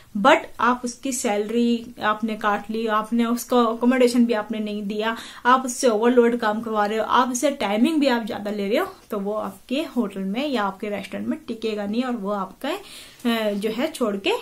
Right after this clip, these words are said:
चला जाएगा। उसको फिर ये भी नहीं होता है कि मैंने, अ, जो है सैलरी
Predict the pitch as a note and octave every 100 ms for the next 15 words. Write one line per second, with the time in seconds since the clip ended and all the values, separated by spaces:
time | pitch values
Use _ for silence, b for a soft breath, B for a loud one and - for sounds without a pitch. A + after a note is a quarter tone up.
0 | - - C4 G#3+ F#3+ G3 F#3 F#3+ B B
1 | - A#3+ - D#4 D#4 D#4 B3+ A#3+ A#3+ B3+
2 | C#4 C#4 - B3 C4 D4 B3 A3 C4 D4
3 | B B - A3+ A3+ G#3 A3+ A#3+ C4+ B3
4 | G#3+ G#3+ A#3 C4 B3